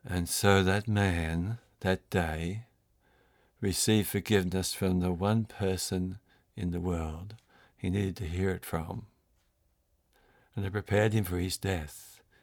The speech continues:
He also received the sacrament of reconciliation, which he hadn't received for years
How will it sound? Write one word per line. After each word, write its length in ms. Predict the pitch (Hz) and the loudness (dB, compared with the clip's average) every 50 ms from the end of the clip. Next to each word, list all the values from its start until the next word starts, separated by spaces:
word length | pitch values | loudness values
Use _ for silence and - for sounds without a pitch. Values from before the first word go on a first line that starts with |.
| _ _ | _ _
He 160 | - 98 101 | -2 0 2
also 320 | 110 117 117 - - 101 98 | 4 4 4 2 2 0 0
received 400 | 92 87 - - 104 101 92 90 | 0 0 0 0 0 0 -2 -2
the 80 | - | -2
sacrament 420 | - - 98 101 101 - 101 104 98 | 0 2 2 2 2 2 0 -2 0
of 80 | 92 | 0
reconciliation, 1000 | 98 92 - 107 95 - - 104 95 95 95 104 110 - - - 73 - - 90 - _ _ _ _ _ _ _ _ _ _ _ _ - _ _ _ _ _ | 0 0 0 0 0 2 2 2 2 2 4 4 2 2 0 -2 -4 -8 -10 -14 -16 _ _ _ _ _ _ _ _ _ _ _ _ -20 _ _ _ _ _
which 180 | - - - - | -8 -6 -4 -2
he 100 | 95 85 | -2 -2
hadn't 560 | 85 80 69 - - 92 95 101 98 85 87 | -2 -4 -6 -2 0 0 0 0 0 -2 -4
received 400 | 92 87 - - 95 101 85 - | -4 -4 -2 -2 -2 -2 -2 -4
for 120 | - - | -4 -2
years 640 | 90 92 104 107 92 76 - - - - - - | -2 0 0 -2 -2 -4 -8 -12 -14 -14 -14 -14